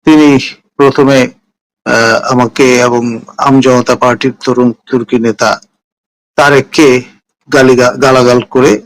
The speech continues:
বললেন যে আমরা বর্তমানে সবচেয়ে ক্রিয়াশীল যে রাজনৈতিক দলটি বাংলাদেশে বিএনপির ফেউ।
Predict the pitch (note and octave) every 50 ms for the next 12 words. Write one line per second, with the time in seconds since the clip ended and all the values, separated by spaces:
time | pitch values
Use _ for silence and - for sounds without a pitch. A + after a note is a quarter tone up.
0 | - D3+ B2 B2 A#2+ A#2+ B2 E3 E3+ D#3+ C#3 C3 A#2 A2+ A2+ A2+ A#2 A2 G#2+ -
1 | _ _ _ _ _ _ _ _ _ _ _ _ _ _ _ _ _ _ _ _
2 | C3 C3 B2 - - A#2+ A#2 A#2+ A#2 A#2+ A#2 G#2+ - - - A2+ - - - B2+
3 | - - D3 C#3 C#3 C3 - - - D3+ C#3+ C3+ B2+ B2+ A#2+ B2 A#2+ A2 - B2+
4 | A#2+ - A#2 A2 - B2 A#2 A#2 A2 - C#3+ F3 G#3 - _ _ _ _ _ _
5 | _ _ _ _ _ - C3 - A2+ A2+ A2 A2 G#2+ A2 G#2 - - B2+ A#2+ A#2
6 | C#3+ D3 D3+ D3 C#3 - - D3+ C#3+ B2 - - - _ _ _ _ - - E3+
7 | E3+ D3